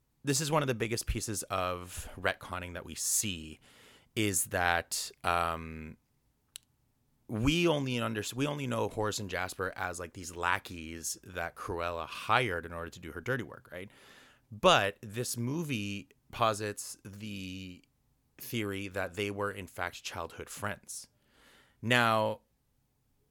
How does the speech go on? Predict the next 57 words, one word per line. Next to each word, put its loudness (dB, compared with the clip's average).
this 2
is 2
something 0
that, -4
this, -2
this -2
is -2
kind -2
of, 0
like, -2
one -2
of -4
the 0
examples -4
of -4
which -6
you, -14
I, -2
I -4
feel 0
like -2
you -2
need -2
to -6
kinda -4
look -2
at -8
this -8
movie -6
as -2
its -8
own -6
separate -8
thing, -2
because, -4
like, 0
if 2
you 2
want 4
to 2
then 2
associate 2
it, -2
associate 0
it -2
with, -2
like, -4
Hundred 0
and 0
one -2
Dalmatians -2
and -6
everything, -6
now 6
you're 8
look-, 2
now 4